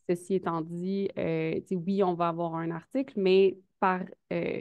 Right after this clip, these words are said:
respect aussi, dans le sens où, tu sais, les, les prochaines étapes, c'est aussi, euh, ça va être un processus d'appel d'offres et tout ça. C'est aussi pour ça que dans le PowerPoint, jamais je ne nomme d'appareil. Tu sais, j'ai appelé ça un petit appareil rapide, un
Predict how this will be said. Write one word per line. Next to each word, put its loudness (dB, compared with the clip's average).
respect 0
aussi, -2
dans 0
le -2
sens -6
où, 0
tu -8
sais, 0
les, 2
les 4
prochaines 0
étapes, -2
c'est -4
aussi, -4
euh, -4
ça -2
va -4
être -6
un -4
processus -4
d'appel -4
d'offres 0
et -6
tout -20
ça. -6
C'est -6
aussi -6
pour -20
ça -2
que -4
dans 4
le -2
PowerPoint, 0
jamais 0
je -2
ne 0
nomme 0
d'appareil. -4
Tu -8
sais, -6
j'ai -6
appelé -6
ça -2
un 0
petit -8
appareil -6
rapide, -4
un -4